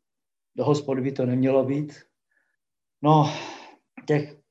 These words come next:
problémů je vícero, ale ono se to těžko dá shrnout do,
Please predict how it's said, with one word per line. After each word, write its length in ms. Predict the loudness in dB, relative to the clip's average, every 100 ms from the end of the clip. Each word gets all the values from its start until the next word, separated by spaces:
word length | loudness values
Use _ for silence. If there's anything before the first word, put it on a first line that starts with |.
| _
problémů 480 | 0 4 6 6 6
je 140 | 4 4
vícero, 500 | 0 0 2 4 4
ale 160 | 2
ono 200 | 2 0
se 160 | 0 0
to 160 | 0
těžko 480 | 0 -2 -4 -2 -2
dá 280 | 2 4 2
shrnout 600 | 0 -2 2 2 2 -6 -14 -20 -20 _ _ _ _ _ _ 2
do, 440 | 4 4 2